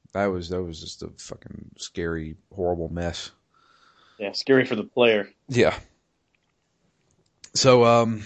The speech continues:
Speaker 1: but the reason why I bring this up, and I, I know a lot of listeners out there knew our plan, uh, we were going to be doing Eternal Darkness. Um,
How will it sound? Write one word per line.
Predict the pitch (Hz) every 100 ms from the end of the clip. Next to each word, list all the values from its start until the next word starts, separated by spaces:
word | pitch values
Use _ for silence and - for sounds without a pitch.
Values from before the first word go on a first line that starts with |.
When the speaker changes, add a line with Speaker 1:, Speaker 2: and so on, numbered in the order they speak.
| - - - -
Speaker 1:
but | 131
the | 127
reason | 143 196 160
why | 156 143
I |
bring | 120 123 117
this | 113 -
up, | 98 95
and | 92
I, | 95 67
I | 92
know | 92 90
a |
lot | 92 92
of |
listeners | 92 90 - 87
out | 90 90 -
there | 87 85 87 85 _ _ _ _ _ _
knew | 90 92 113 101
our | 87
plan, | 85 107 107 104 90 92 98 _ _ _ _ _
uh, | 87 87
we | 85 90
were | 87
going | 87 85 85
to |
be | 82
doing | 82 85 85 82
Eternal | 82 - 92 82
Darkness. | 82 92 92 - 80 78 - - - _ _ _ _ _ _ _ -
Um, | 85 76 78 80